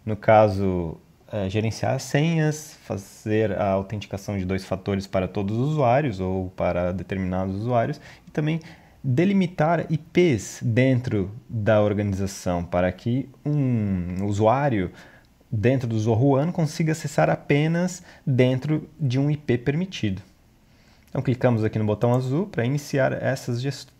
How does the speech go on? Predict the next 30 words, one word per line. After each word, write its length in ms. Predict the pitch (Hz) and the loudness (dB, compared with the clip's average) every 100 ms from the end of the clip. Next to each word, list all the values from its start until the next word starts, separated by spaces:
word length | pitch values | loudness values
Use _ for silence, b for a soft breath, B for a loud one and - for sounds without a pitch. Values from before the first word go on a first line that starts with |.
| - | -12
gestões. 800 | 120 123 123 160 185 262 - - b b b b b b b b _ - | -6 -6 -4 -4 -2 -4 -8 -20 b b b b b b b b _ -10
As 100 | 113 | 0
gestões 540 | 120 - 123 120 104 | 0 0 2 4 2
dos 800 | 107 117 120 110 104 98 - - | 2 4 4 4 2 -2 -6 -8
I 80 | 127 | -8
Ps, 340 | 123 147 165 - | -4 -2 -2 -6
por 280 | - 175 | -2 0
exemplo, 500 | 170 113 139 175 117 | 0 0 -2 -2 -4
para 180 | 98 139 | -4 -2
gerenciar 520 | 127 117 120 - 113 | 0 -2 -2 -2 -2
um 80 | 104 | 0
I 80 | 98 | -4
P, 360 | - 156 156 B B B B - | -2 -2 -2 B B B B -4
nós 160 | 123 | -4
temos 360 | - 131 127 135 | 0 0 0 -2
aqui 360 | 127 - 120 - | -4 -2 -2 -2
a 100 | 135 | -4
parte, 560 | 113 113 113 - 120 - | 2 2 2 -2 -10 -2
a 140 | 113 | -2
última 440 | 113 117 - 165 | 0 -2 -4 -2
aba, 360 | 107 107 113 143 - - | 0 0 0 -6 -10 -12
I 80 | |
Ps, 400 | 120 107 104 - - | -4 -2 -2 -6 -10
I 100 | 123 | -10
Ps 200 | 120 107 | -4 -4
permitidos. 500 | - 131 147 107 95 | -2 -2 -2 -2 -2
Adicionar 680 | 107 143 - 110 101 101 - | -2 -4 -4 0 0 -2 -4
I 60 | |
P 220 | 147 107 98 | -6 -4 -2
permitido, 640 | 107 147 160 - 151 | -2 -2 -4 -4 -4